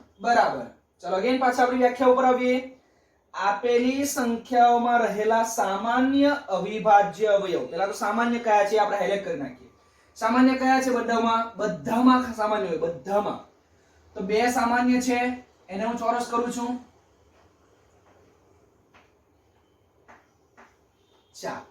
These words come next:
બીજા કોણ સામાન્ય છે? ત્રણ, ત્રણ, ત્રણ.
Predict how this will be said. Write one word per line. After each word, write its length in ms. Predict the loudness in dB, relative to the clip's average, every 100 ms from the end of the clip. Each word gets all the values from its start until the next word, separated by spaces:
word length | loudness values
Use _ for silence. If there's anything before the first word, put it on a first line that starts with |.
| _ _ _ _
બીજા 240 | 2 4 4
કોણ 160 | 2
સામાન્ય 480 | 2 0 0 0 0
છે? 180 | 0 0 0 -4 -10 _
ત્રણ, 480 | -4 0 2 2 -2 -8 -10
ત્રણ, 460 | -4 0 0 -2 -8
ત્રણ. 340 | -4 -2 -2